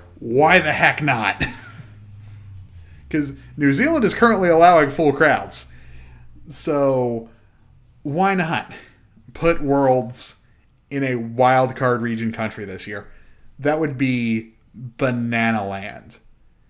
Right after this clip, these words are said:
And it's not like Australia and New Zealand are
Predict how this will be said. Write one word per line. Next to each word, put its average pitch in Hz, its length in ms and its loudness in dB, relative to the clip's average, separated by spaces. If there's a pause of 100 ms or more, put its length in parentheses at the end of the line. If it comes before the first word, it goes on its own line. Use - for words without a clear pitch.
(280)
And 151 380 -8 (600)
it's 147 160 -8
not 208 220 0
like 156 500 2 (960)
Australia 156 520 0
and 139 100 -2
New 123 100 -2
Zealand 127 640 -2
are 127 600 2